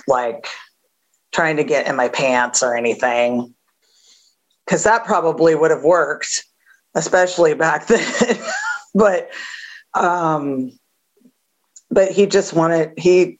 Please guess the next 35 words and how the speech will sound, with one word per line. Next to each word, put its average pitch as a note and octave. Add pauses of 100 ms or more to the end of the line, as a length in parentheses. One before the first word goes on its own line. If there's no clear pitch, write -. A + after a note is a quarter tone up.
said, E3
"Yeah," D3+ (100)
and C#3
he D3
drove D#3
me D3+
home. B2 (240)
And, B2+ (180)
um, B2 (1300)
and D3+
I D#3
cried B2+
'cause C#3+
I D3+
was D3
sure D#3
that B2+
that C3
dude C3+
was A#2
gonna A#2+
fix D3
everything. A#2 (100)
Like, C3+
dating F#3
that C3
guy B2+
was A#2+
totally G3
the B2+
solution C#3
to D3
all D#3+
my C3+
problems. A#2+